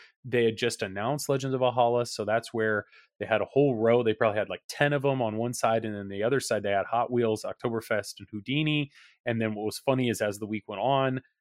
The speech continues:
there were less and less Valhallas and more and more Hot Wheels. <laughs> So my guess would be we're gonna see a lot of the same.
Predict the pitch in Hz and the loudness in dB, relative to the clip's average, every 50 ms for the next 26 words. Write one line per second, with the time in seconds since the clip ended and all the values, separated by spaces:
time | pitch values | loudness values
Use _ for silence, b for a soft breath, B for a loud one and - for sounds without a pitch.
0 | _ _ - 113 113 101 98 98 98 92 92 92 90 101 113 123 - - 120 113 | _ _ -8 -4 -2 -2 -2 -2 -4 -6 -6 -6 -4 -2 0 0 0 -2 -2 0
1 | 120 120 - - 113 110 98 95 - 110 117 131 131 127 123 113 - 101 95 98 | 0 0 0 -2 -2 0 0 0 0 0 2 2 2 2 0 -2 -6 -8 -6 -4
2 | 107 117 113 107 101 95 92 - 117 127 - 143 139 147 143 143 - - - - | -2 -2 -2 -2 -4 -4 0 0 0 0 0 0 0 0 0 0 0 -2 -4 -4
3 | - 147 - - - 147 131 123 113 B B B B B B B - 139 131 127 | -2 -2 2 6 6 8 8 6 4 B B B B B B B 0 4 4 4
4 | 131 131 117 135 131 131 - - 135 117 110 127 120 120 120 110 117 110 117 117 | 4 4 6 6 6 6 4 0 -6 -4 -2 0 0 0 0 0 -2 -2 -2 -2
5 | 110 - - 131 110 107 110 113 113 104 104 - - - 139 131 131 135 139 139 | -2 0 0 2 2 4 2 2 2 0 -4 -6 -4 -2 -2 0 0 0 -2 -2
6 | 139 139 139 | -4 -6 -8